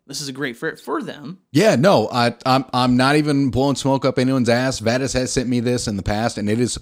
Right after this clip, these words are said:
Speaker 2: fucking awesome.
Speaker 1: So
Speaker 2: Please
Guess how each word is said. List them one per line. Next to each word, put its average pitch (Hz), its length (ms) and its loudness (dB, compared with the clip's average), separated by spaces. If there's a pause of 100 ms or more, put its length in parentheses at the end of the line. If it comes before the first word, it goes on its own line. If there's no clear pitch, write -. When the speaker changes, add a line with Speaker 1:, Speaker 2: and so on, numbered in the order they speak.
Speaker 2:
fucking 123 680 -4 (420)
awesome. 95 480 -2 (640)
Speaker 1:
So - 240 -8
Speaker 2:
Please 123 400 2